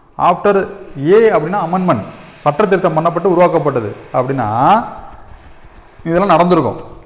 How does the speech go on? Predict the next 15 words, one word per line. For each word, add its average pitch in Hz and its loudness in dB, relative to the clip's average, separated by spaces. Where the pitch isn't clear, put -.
ஃபஸ்ட்டு 151 -2
வந்து 151 0
தடை 147 4
உத்தரவு 131 0
போட்டிருப்பாங்க, 127 -2
தடை 151 2
உத்தரவு 147 0
போட்டும் 208 2
சில 135 0
பேர் 156 -4
தடை 160 4
உத்தரவு 160 -2
மீறுறது 160 2
வழக்கம் 147 2
தான். 190 0